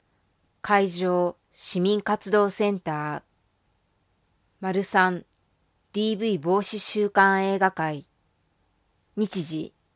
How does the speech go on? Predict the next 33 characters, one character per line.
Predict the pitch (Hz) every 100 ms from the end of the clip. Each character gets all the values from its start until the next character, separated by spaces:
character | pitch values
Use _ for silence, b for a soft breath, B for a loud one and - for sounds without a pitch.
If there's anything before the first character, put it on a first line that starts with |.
| _
十 | - 196 214
一 | 214 -
月 | 208 202 208
二 | 214 220
十 | 202 156
二 | 151
日 | 160 175 - 185 170 _ -
土 | 170
曜 | 190 214
日、 | 160 147 143 _ _ _ _
十 | - 208 202
三 | 226 214
時 | 170
三 | 147 180 196
十 | 190 208
分 | - 160
か | 156
ら。 | 156 151 - _ _ _ _ _ _ _ -
上 | 202 202 202
映 | 196 202
作 | - 202 -
品、 | - 175 156 175 _ _ _ -
口 | - - 220
内 | 190 165
桜。 | - - 190 175 - _ _ _ _ _ _ _ _ _ -
二 | 170
千 | - 226 196
二 | 185
十 | 180 175 160
四 | 147 147
年。 | 151 151 - _ _ _ _ _ _ _ _ -
原 | 190 196
作、 | 208 - -